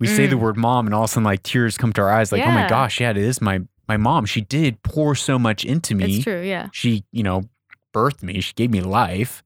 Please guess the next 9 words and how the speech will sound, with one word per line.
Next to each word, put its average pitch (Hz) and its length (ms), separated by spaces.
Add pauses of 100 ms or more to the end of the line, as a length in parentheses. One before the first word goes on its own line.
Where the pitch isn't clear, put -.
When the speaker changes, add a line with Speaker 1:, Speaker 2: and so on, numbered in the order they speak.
Speaker 2:
Mm. 190 340 (180)
Speaker 1:
And 131 120
then 131 80
she 117 380
serves, 131 720 (800)
not 104 220
getting 113 200
a 107 60
paycheck 92 580